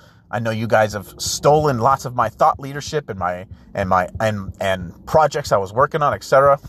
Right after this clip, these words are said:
And it sucks, but I just keep going forward. But don't ever get it twisted, you guys. I am not cool with you. I do repost lots of you guys because I care about the fucking mission. You understand? I care about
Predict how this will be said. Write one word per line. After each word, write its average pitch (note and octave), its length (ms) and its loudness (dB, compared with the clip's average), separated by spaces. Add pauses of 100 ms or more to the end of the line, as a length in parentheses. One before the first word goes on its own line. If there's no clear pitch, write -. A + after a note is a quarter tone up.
(220)
And B2 100 -8
it F3+ 40 -2
sucks, C#4 360 0
but D3 140 -4
I D3 60 2
just E3 200 -12
keep G3+ 180 -16
going E3+ 280 2
forward. B2 380 0 (1080)
But D#3 240 4 (2000)
don't F3 200 6
ever G3+ 140 2
get G3 120 -4
it F3+ 80 -8
twisted, E3+ 360 -8
you A#2 100 -10
guys. G#2+ 400 -2 (800)
I D#3 180 4
am E3 120 -2
not D#3 200 2
cool A#3+ 240 -6
with D3 140 -4
you. F2 280 -10 (720)
I E3+ 140 4
do A3 240 -2
repost A3+ 600 -2
lots F3+ 260 2
of C3 80 -12
you B2 100 -10
guys G2 480 -4 (480)
because C3+ 300 0
I D3+ 80 4
care A3 220 4
about F3 200 4
the - 80 -8
fucking C3 400 -2
mission. D3 380 -8 (380)
You B2+ 80 -2
understand? C#3+ 360 0
I D#3 80 4
care E3 220 4
about C3+ 300 4